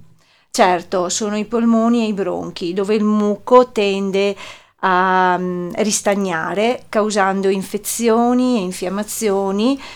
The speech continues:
progressivamente più gravi, eh, con il tempo possono portare all'insufficienza respiratoria.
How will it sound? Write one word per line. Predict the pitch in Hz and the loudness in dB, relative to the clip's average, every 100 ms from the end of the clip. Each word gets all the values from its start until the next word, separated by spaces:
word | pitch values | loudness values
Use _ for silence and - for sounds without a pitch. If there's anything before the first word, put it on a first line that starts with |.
| - _ | -20 _
progressivamente | - 202 226 220 - 202 202 220 214 196 185 | -2 0 0 -2 -2 -2 0 0 -2 -4 -6
più | 226 | -6
gravi, | 220 196 185 170 170 214 240 247 | -4 -2 -2 -2 -4 -2 -2 -4
eh, | - 202 202 196 202 196 | -2 0 2 0 -2 -2
con | 233 226 | 2 2
il | 240 226 | 2 0
tempo | 233 226 226 240 | 0 0 0 0
possono | 214 208 220 220 | 0 0 -4 -2
portare | 226 226 214 196 196 202 | -2 0 2 2 2 2
all'insufficienza | 196 196 202 190 214 - 180 165 185 | 0 0 -2 -4 -6 -6 -6 -6 -4
respiratoria. | 190 - 190 185 185 - - - - | -4 -4 -4 -4 -4 -6 -6 -8 -12